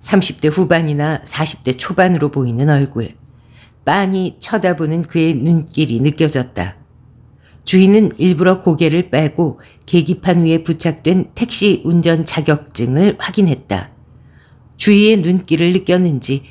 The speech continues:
기사는 결국 시선을 거두고 입을 다물었다. 이제 좀 조용히 가나 싶었는데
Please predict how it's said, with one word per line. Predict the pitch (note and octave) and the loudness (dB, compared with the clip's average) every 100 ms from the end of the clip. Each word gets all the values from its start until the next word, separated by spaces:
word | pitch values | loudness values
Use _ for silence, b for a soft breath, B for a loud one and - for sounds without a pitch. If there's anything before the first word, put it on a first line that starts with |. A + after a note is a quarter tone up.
| b | b
기사는 | - D#3+ E3 D3 D3+ | -8 -2 0 0 0
결국 | D#3 C#3+ F3+ G3 B B | 0 0 0 -4 B B
시선을 | - - G3 F#3 F3+ F#3 | -4 0 2 4 4 2
거두고 | F#3 D3+ - - D#3 D3 - | 2 0 0 -6 -4 -4 -4
입을 | E3 D#3 C#3 | -4 -2 -2
다물었다. | C3+ D#3 D3 B2+ - F#2+ G2+ - _ _ _ - _ _ _ _ _ - - - _ _ - - | 0 0 0 -2 -6 -10 -10 -12 _ _ _ -20 _ _ _ _ _ -20 -20 -20 _ _ -20 -2
이제 | F3 D3 F3+ F3 | -2 2 2 2
좀 | F#3 E3 F3 E3+ | 0 0 2 0
조용히 | G3 E3 E3 D3+ C3+ | 4 4 4 2 -2
가나 | C#3 E3 D3 C3+ C3+ D3+ | -2 -2 -2 -2 -4 -4
싶었는데 | - - F#3 E3+ C#3+ A#2 A#2 | -6 -4 -2 0 -2 -4 -8